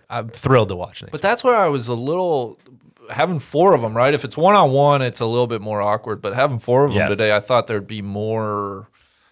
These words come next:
Speaker 2: energy maybe. The whole thing with Ricky, and I texted this privately to you guys, was like, for one of the most popular players in the world, man, he doesn't give you much, like, personality-wise, right? Like, can you remember anything memorable or funny or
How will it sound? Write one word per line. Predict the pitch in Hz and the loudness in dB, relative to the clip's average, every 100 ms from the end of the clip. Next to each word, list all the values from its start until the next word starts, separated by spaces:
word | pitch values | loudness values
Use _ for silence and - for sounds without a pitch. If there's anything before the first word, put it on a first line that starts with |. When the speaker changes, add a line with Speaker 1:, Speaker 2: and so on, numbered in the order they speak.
| _ _ _ | _ _ _
Speaker 2:
energy | 117 143 147 147 | -4 -2 0 -2
maybe. | 147 147 147 139 | 0 0 0 -2
The | 120 143 | 2 4
whole | 233 | 4
thing | 247 233 | 2 -2
with | 165 117 | -2 -2
Ricky, | 120 120 107 101 | -2 -2 -4 -4
and | |
I | 117 131 | 0 -2
texted | 120 127 120 - 104 | -2 -2 -2 -4 -6
this | 101 95 - | -6 -8 -12
privately | - 113 107 95 98 95 | -4 0 0 -2 -8 -8
to | |
you | 104 110 | -8 -6
guys, | 95 90 92 | -4 -4 -6
was | 95 104 | -12 -8
like, | 95 | -10
for | - 117 | -8 -2
one | 139 | 0
of | |
the | 139 | 0
most | 120 107 | -2 -4
popular | - 113 120 120 110 | -4 -2 -2 -2 -8
players | - 104 101 104 | -6 -6 -6 -8
in | 104 | -10
the | 95 | -8
world, | 95 104 110 _ _ _ _ _ 123 | -4 -4 -6 _ _ _ _ _ 0
man, | 139 | 2
he | 131 | 4
doesn't | 139 127 | 2 2
give | 135 131 | 0 0
you | 123 | 0
much, | 117 110 - | 0 -2 -4
like, | 104 | -6
personality-wise, | - 120 - 113 117 104 95 95 95 | -4 -6 -4 -2 -2 -2 -2 -4 -2
right? | 107 117 101 | -2 -2 -2
Like, | 101 | -8
can | 131 | -6
you | 123 | -4
remember | 123 127 127 120 113 - _ | -2 -2 0 0 -2 -8 _
anything | 117 120 120 113 | -8 -6 -6 -4
memorable | 107 117 117 117 117 110 | -4 -4 -2 -2 0 -2
or | 95 | -4
funny | - 110 113 113 104 | -6 -4 -4 -6 -6
or | 95 92 90 | -8 -8 -12